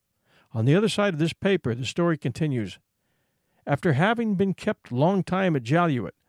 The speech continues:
I was forcibly enrolled as stokehold head on board Nippon," looks like Nori,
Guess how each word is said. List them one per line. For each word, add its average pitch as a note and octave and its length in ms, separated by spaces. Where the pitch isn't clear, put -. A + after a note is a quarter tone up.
I C3+ 60
was C3+ 160
forcibly F#3 580
enrolled C3+ 600
as C#3 200
stokehold B2+ 800
head B2+ 340
on C3+ 220
board E3+ 340
Nippon," F#3+ 800
looks D3+ 220
like C3 140
Nori, B2+ 580